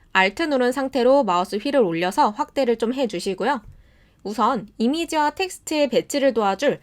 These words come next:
가이드를 만들어 볼 거예요. 메뉴 중에 보기, 뷰를 눌러주시면 여기에 안내선, 가이드라는 메뉴가 있어요. 여기에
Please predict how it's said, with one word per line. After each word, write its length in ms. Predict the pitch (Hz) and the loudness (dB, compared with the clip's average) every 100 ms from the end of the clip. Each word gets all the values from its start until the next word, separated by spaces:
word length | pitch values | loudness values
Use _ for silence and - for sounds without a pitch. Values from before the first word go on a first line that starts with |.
| _ - | _ -8
가이드를 560 | - 208 294 294 254 | 0 2 2 2 4
만들어 400 | 220 156 156 185 | 2 -2 -2 -4
볼 100 | 175 | -4
거예요. 540 | 170 202 185 170 233 - _ - - | -4 -2 -2 0 -2 -4 _ -14 -2
메뉴 280 | 175 220 | 0 2
중에 460 | 214 190 160 254 349 _ _ | 0 -4 -4 -4 -8 _ _
보기, 400 | 208 202 196 - _ - | -4 -2 -4 -8 _ -6
뷰를 300 | 202 254 269 | -2 0 0
눌러주시면 720 | 165 165 180 220 208 277 - _ _ - | -2 -4 -4 -4 -2 -2 -4 _ _ -10
여기에 520 | 160 - 233 311 339 _ _ _ | -8 -4 -4 -4 -10 _ _ _
안내선, 460 | 165 196 254 247 160 _ - | -6 -2 -2 -4 -12 _ -12
가이드라는 720 | - 180 277 294 247 208 214 | -2 -2 0 0 0 0 -2
메뉴가 300 | 165 170 160 | -4 -6 -8
있어요. 260 | 156 - - _ _ _ - | -8 -12 -18 _ _ _ -8
여기에 440 | 165 170 247 349 | -6 -4 -4 -6